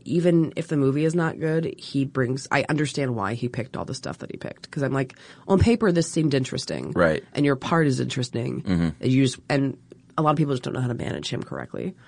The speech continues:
Speaker 2: What
Speaker 1: That's
Speaker 2: was,
Speaker 1: the
Speaker 2: uh,
Speaker 1: thing.
Speaker 2: Number Twenty-three? Was that any good? I mean, I remember it.
Speaker 1: It's
Speaker 2: It was
Speaker 1: better
Speaker 2: the, not horror, right? Thriller?
Speaker 1: It's a thriller.
Speaker 2: Uh-huh.
Speaker 1: It's better than you think it's gonna be.
Speaker 2: I'll have to check that out.
Speaker 1: Yeah. It, it, it, it's actually, the first two acts are really good. The third act kind of falls apart, but I blame that on Joel Schumacher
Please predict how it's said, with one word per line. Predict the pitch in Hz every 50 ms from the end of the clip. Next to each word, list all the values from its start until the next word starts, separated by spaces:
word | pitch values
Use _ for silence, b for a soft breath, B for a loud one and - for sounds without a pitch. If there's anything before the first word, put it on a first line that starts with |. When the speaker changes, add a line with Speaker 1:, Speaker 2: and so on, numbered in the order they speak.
| B B B B B B B B -
Speaker 2:
What | 110 -
Speaker 1:
That's | 104 135
Speaker 2:
was, | 123 120 -
Speaker 1:
the | 127
Speaker 2:
uh, | 110 101
Speaker 1:
thing. | 92
Speaker 2:
Number | 101 107 107 110
Twenty-three? | - - 110 101 90 - 113
Was | 104 87 90
that | 110
any | 98 104
good? | 92 107 113 120 123 - -
I | 107
mean, | 110 113
I | 113
remember | 107 110 123 135 135 113 95
it. | 92 87 - - - _ - -
Speaker 1:
It's | - 285 285 -
Speaker 2:
It | - - - -
was | 208 135 -
Speaker 1:
better | 311 311 311
Speaker 2:
the, | 131 123 110 107 - - -
not | 151 175 - -
horror, | - - 160 175 107 82 80
right? | 82 85 92 117 127 -
Thriller? | 110 120 131 151 160 160 160 -
Speaker 1:
It's | - 254
a | 285 247
thriller. | - - 160 151 139 135 135 135 139 -
Speaker 2:
Uh-huh. | 120 110 135 135 135 -
Speaker 1:
It's | 196 196 - -
better | _ _ - - 247 294 294 277
than | 277 247 240
you | 202 151
think | 139 - - - 180 190 - -
it's | 262 -
gonna | - - 302 277 285
be. | 269 311 311 311 311 311 -
Speaker 2:
I'll | - -
have | -
to | - -
check | - - 147 -
that | - 139 139
out. | 127 95 - -
Speaker 1:
Yeah. | 302 - 139 123 117 - -
It, | 214 190 - -
it, | 202 220 - -
it, | 208 - -
it's | - 226 208 -
actually, | 240 - - 226
the | 175 165
first | - 262 - - -
two | - 214 165
acts | 147 151 - - -
are | 147
really | 131 127 123 120
good. | 117 127 117 -
The | 120
third | - - 156 156 135
act | 123 123 120
kind | - 127 120
of | 123
falls | - - 107 113 -
apart, | 120 - - 113 113 110 -
but | - 123
I | 123
blame | 123 135 131 127
that | 127 120
on | 117 117 113
Joel | 123 120 123
Schumacher | - - 113 117 107 110 - 80 76 156 156